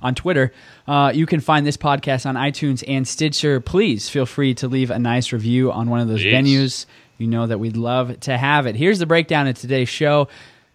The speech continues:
Speaker 1: This isn't a spoiler alert. It's what we do every Friday. We're gonna go over some top news. Ken is gonna lead us in that.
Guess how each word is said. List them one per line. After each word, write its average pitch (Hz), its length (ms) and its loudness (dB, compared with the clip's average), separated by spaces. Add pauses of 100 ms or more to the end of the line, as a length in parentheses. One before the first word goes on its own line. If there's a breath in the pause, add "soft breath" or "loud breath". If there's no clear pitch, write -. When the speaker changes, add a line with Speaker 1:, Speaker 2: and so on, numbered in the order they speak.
(440)
Speaker 1:
This 127 140 -8
isn't 156 180 -4
a 147 60 0
spoiler 135 400 0
alert. 127 260 0
It's 120 140 -8
what 139 140 -2
we 127 80 0
do 135 180 0
every 135 300 0
Friday. 135 360 0
We're 151 140 -2
gonna 180 140 0
go 156 100 4
over 131 140 0
some 120 160 -4
top 143 340 0
news. 143 380 0
Ken 143 260 -2
is 131 140 -4
gonna 131 200 -2
lead 135 220 -2
us 123 140 -4
in 120 120 -2
that. 143 360 -2